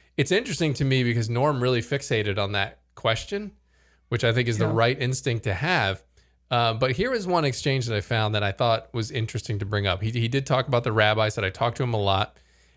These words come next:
Speaker 1: And he said, "My pastor," so assuming he goes to church, he said, "doesn't know anything." He said, "I mean, anything. He's a pleasant guy. If you ask him a direct question, he'll go, 'What? Didn't you hear my sermon?'"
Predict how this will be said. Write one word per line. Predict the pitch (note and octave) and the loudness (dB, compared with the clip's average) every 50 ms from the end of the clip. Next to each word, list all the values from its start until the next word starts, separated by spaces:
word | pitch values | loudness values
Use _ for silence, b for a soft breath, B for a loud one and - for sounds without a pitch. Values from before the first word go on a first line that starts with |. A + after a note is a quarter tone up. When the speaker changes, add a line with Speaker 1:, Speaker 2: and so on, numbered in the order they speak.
| b b | b b
Speaker 1:
And | - C3 | -2 0
he | C3 B2 | 0 2
said, | - D3 B2+ B2 | 2 2 2 2
"My | B2 A#2+ | 2 0
pastor," | A2+ A#2 C3+ E3+ A3+ B3 B3 - - - A2 G2 G2+ G#2+ | 0 0 2 2 2 2 0 -2 -2 0 0 0 0 0
so | - - - G#2 G2+ G#2+ | -2 -2 -4 -4 -4 -4
assuming | G#2 - - B2 B2 A#2+ A2+ | -6 -6 -4 -2 -2 0 -2
he | G#2+ | 0
goes | G#2 A2+ A2+ A2 - | 2 2 0 0 -2
to | - | -8
church, | G#2+ - - C#3+ B2+ A2 A2 - | -8 -4 -2 -2 -2 -2 -4 -6
he | - A#2+ | -8 -6
said, | - C3 A#2+ | -4 -2 0
"doesn't | C#3 C3+ C3 C#3+ C#3 C3 | 0 0 0 0 -2 0
know | B2+ C3+ C#3 C3+ C3 | 0 0 2 2 0
anything." | C3 D3+ G#3+ A#3 G3 - A#2+ | 0 -2 -2 -4 -4 -4 -2
He | A2 G2+ | -2 -2
said, | F#2+ - B2 | -2 0 0
"I | A#2+ | 0
mean, | B2 C3 C3+ C3+ C3 C3+ | 2 2 0 0 2 2
anything. | D3+ F#3+ G3+ D#3+ C#3 A2+ G2+ F2+ | 2 2 2 2 0 0 0 0
He's | G#2 B2+ A#2+ | -2 -2 -2
a | A#2+ | -4
pleasant | - - F#3+ G3 G3 - E3+ C#3+ | 0 2 4 4 4 4 0 2
guy. | A#2+ D#3 F#3 F#3+ E3+ D3+ C#3 D3+ - b b b b b b b b _ | 4 4 4 6 4 4 2 0 -4 b b b b b b b b _
If | - C3+ A#2+ C3 | -2 -2 0 2
you | C3 C3+ | 4 4
ask | D3+ D#3 D3 - | 4 4 4 0
him | F3+ D3 | -2 -2
a | |
direct | C3+ C#3+ C3+ C3 B2+ - | 2 2 2 2 2 0
question, | - - D#3 D#3 - D#3+ C#3+ | 2 2 2 2 2 -2 -2
he'll | C3 C3+ | -2 2
go, | B2+ B2+ A#2+ | 2 2 2
'What? | A2 A2+ D#3 A3+ C#3+ C#3+ | 4 4 4 4 4 2
Didn't | F3+ F3 F#3+ F#3+ | -2 -2 0 0
you | F3 | 0
hear | D#3+ F3+ | 0 2
my | F#3 E3 C3+ | 2 2 0
sermon?'" | - - D#3+ D#3+ F#3+ G#3 A3+ A3+ G#3+ F#3+ D#3 | 2 2 2 2 4 4 4 2 2 0 -4